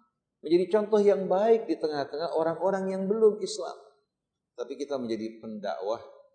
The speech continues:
yang telah membuat orang jauh dari Islam. Seolah-olah dakwah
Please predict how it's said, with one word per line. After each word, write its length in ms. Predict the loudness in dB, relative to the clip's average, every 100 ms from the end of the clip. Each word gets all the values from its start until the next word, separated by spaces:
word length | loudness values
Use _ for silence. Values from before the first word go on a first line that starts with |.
| _ -8
yang 200 | -6 -4
telah 240 | -4 -4
membuat 480 | -4 -8 -2 -4 -4
orang 400 | -8 -8 -8 -10
jauh 440 | -12 -12 -10 -12 -12
dari 200 | -18 -20
Islam. 320 | -20 -20 _ _ _ _ _ _ _ _ _ _
Seolah-olah 640 | -6 -2 2 2 2 0 0
dakwah 320 | 0 2